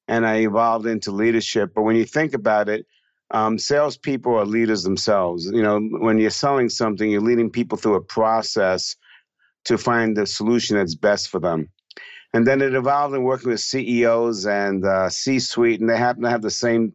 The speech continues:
challenges that salespeople have. And the challenges are simple.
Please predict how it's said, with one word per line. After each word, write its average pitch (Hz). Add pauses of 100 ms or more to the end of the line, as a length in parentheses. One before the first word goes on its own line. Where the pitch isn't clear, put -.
challenges 110
that 101 (260)
salespeople 131
have. 90
And 92
the 85
challenges 120
are 107
simple. 127